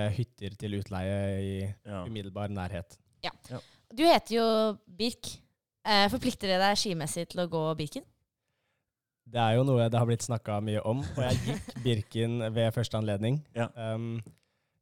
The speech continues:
Speaker 1: jeg vet
Speaker 2: Som i
Speaker 1: også
Speaker 2: Lillehammer er når man er elleve år.
Speaker 3: Det er mannsomtesten.
Speaker 2: <laughs> Ja, det er.
Speaker 1: Ja. Nei, jeg gikk faktisk Barnebirken, gikk jeg første gang på toårsdagen min.
Speaker 2: Hæ?
Speaker 1: Så jeg har
Speaker 3: Bruh.
Speaker 1: jo, eh, jeg har, eh, gått, eh, ulike varianter, eh,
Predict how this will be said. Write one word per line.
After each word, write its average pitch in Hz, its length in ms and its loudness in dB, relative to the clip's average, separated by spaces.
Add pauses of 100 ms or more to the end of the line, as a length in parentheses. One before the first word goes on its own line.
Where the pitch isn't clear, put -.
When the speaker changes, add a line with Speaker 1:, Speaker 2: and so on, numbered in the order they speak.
Speaker 1:
jeg 113 80 -4
vet 117 160 -4
Speaker 2:
Som 123 80 -2
i 123 80 0
Speaker 1:
også 123 80 2
Speaker 2:
Lillehammer 104 380 0
er 101 100 0
når 101 80 0
man 101 160 0
er 101 140 -2 (100)
elleve 92 300 -2
år. 170 80 -6 (340)
Speaker 3:
Det 147 240 -2
er 220 80 0
mannsomtesten. 190 800 -6
Speaker 2:
<laughs> - 100 -14
Ja, 123 160 0
det 110 140 4
er. 131 80 0
Speaker 1:
Ja. - 160 -14 (160)
Nei, 143 160 -2
jeg 143 160 0
gikk 143 100 -8
faktisk 131 320 -2 (480)
Barnebirken, 117 720 0
gikk 117 240 -4
jeg 113 160 2
første 120 240 -4
gang 107 160 -2
på 104 220 -2 (100)
toårsdagen 101 560 -4
min. 131 160 0 (380)
Speaker 2:
Hæ? 185 100 0
Speaker 1:
Så 139 80 -8
jeg 127 80 -2
har 117 160 2
Speaker 3:
Bruh. - 320 8
Speaker 1:
jo, 139 320 4
eh, 143 460 2
jeg 143 160 0
har, 160 320 2
eh, 160 240 2 (100)
gått, 139 180 2 (380)
eh, 127 320 0
ulike 110 400 -2
varianter, 110 560 0
eh, 110 320 0